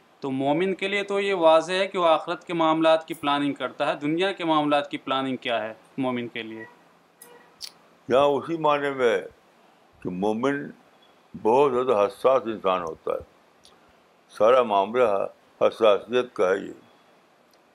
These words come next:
Speaker 2: مومن یعنی کلمہ پڑھنے والے کا نہیں ہے، یعنی جو کلمہ پڑھ لے وہ ایسا ہو جائے گا، نہیں۔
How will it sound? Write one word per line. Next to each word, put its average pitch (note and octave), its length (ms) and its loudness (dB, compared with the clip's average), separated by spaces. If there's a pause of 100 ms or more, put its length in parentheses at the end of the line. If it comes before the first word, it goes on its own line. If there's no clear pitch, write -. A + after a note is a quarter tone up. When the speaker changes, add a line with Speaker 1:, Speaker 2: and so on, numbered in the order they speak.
(760)
Speaker 2:
مومن G#2+ 560 -2 (680)
یعنی A2 320 -4 (160)
کلمہ G#2+ 360 2
پڑھنے G#2+ 280 0
والے G#2 200 2
کا G#2+ 160 -4
نہیں C3 180 -6
ہے، A#2+ 120 -6 (1200)
یعنی A2 220 -4
جو A2+ 120 0
کلمہ A2+ 340 2
پڑھ A#2 220 2
لے A2+ 120 4
وہ A2 160 2
ایسا F#2+ 180 -2
ہو F#2+ 140 0
جائے F2+ 180 -2
گا، - 140 -12 (1300)
نہیں۔ B2 260 -2